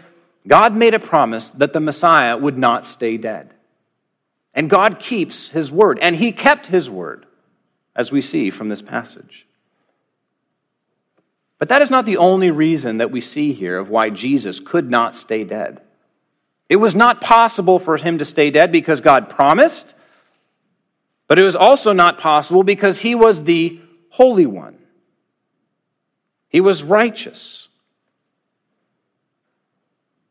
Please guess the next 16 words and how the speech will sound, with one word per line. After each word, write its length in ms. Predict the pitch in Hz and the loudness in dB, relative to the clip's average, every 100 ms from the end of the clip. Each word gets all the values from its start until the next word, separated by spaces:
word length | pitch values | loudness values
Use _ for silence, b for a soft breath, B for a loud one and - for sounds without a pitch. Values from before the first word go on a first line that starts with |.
| _ _ 185 | _ _ 0
It 120 | 269 | 4
would 140 | 294 | 4
have 140 | 277 190 | 4 2
been 220 | 180 185 | 0 0
an 120 | 190 | -2
injustice 720 | 220 202 233 277 - 165 - | -2 0 0 0 -2 -6 -4
of 180 | 170 123 | -6 -2
God 360 | 120 95 113 127 | 0 0 -2 0
for 140 | 180 | 0
Jesus 580 | 139 165 247 208 208 202 | 0 -2 -2 0 -2 -2
to 140 | 226 | -6
stay 400 | 214 - 117 117 | -6 -2 -2 -2
dead. 440 | 131 202 147 - - _ _ _ _ _ _ _ _ _ _ _ - | 2 2 2 0 -16 _ _ _ _ _ _ _ _ _ _ _ 2
God 220 | 180 247 | 4 4
would 140 | 285 220 | 2 0
ha-, 340 | 196 202 | 0 0